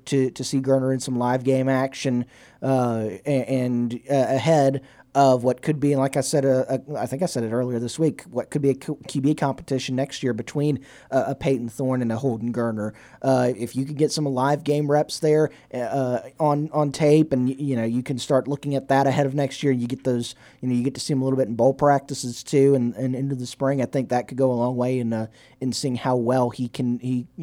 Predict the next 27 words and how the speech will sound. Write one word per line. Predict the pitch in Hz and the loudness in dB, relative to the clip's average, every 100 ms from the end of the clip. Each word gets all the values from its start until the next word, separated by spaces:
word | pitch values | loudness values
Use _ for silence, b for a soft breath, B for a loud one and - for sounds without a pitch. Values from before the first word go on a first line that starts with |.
| 139 | -8
uh, | 131 127 | -6 -6
he | 113 131 | -6 -8
could | 135 | -6
be | 120 127 | 0 2
a, | 120 117 | 2 0
a | 113 | -2
factor | - 131 - 127 | -2 -2 -2 -4
into | 120 131 117 | -2 -2 -4
a, | 110 | -4
a | 104 _ | -8 _
potential | 139 135 123 117 | -12 -8 -8 -8
Q | - | -6
B | 120 135 | 0 0
race | 139 110 - | 0 -4 -6
next | 110 - - | -10 -10 -12
year. | 113 107 104 B B B B | -6 -6 -8 B B B B
Um, | 117 156 131 120 113 117 _ - | -2 -2 0 -2 -2 -4 _ 0
other | 185 | 2
than | 202 175 | 2 2
that, | 147 143 151 156 - b b b - | 2 4 2 0 -10 b b b 2
uh, | 151 143 131 | 6 6 6
you | 147 | 2
know, | 123 120 - _ _ | 0 -2 -12 _ _
obviously, | 147 147 147 156 139 139 | 2 4 2 0 0 -2
n-, | 156 113 160 | -8 -8 -8
n-, | 123 135 131 | -4 -4 -4
again, | 156 127 135 120 113 | -6 -2 0 0 -4